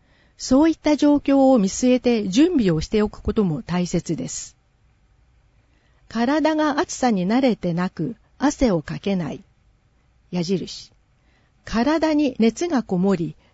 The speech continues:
体温が上昇し、熱中症に。暑熱順化で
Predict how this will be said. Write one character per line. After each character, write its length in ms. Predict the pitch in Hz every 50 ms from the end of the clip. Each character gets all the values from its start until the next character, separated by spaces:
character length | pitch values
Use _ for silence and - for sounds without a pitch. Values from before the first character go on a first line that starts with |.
| _
体 300 | - 269 302 320 302 277
温 220 | 233 180 175 170 160
が 120 | 151 160
上 260 | 147 - 196 208 226
昇 280 | 226 - - 214 208 214
し、 320 | 208 - - 190 180 175 - _ _ _ _ _
熱 180 | - 160 151 - _
中 240 | - - 226 254 269
症 340 | 247 - 240 226 220 214 214
に。 240 | 202 196 190 185 - _ _ _ _ _ _ _ _ _ _ _ _ _ _ _ _ _ _ _ _ _ _ _ _ _ _ _ _ _ _ _ _ _ _ _ _ _ _ _ _ _ _ _ _
暑 240 | - - - 220 226
熱 340 | 240 311 339 - 339 339 302
順 300 | - 320 320 285 254 226
化 160 | - 180 160
で 260 | 165 151 233 208 -